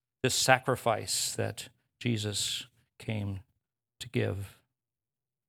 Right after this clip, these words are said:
Now, this, this theme of sacrifice, I think it's true of, of,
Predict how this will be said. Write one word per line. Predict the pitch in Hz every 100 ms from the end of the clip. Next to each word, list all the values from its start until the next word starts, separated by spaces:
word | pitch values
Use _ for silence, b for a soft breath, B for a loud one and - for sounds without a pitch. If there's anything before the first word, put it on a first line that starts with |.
| _ _ _ _ _ _ _ _ _ _ -
Now, | 127 110 -
this, | 143 - - - -
this | 160 -
theme | - 233 220 170 131 147
of | 120
sacrifice, | - 185 185 131 123 -
I | 143
think | 190
it's | -
true | - 196 170
of, | 127 B B
of, | 156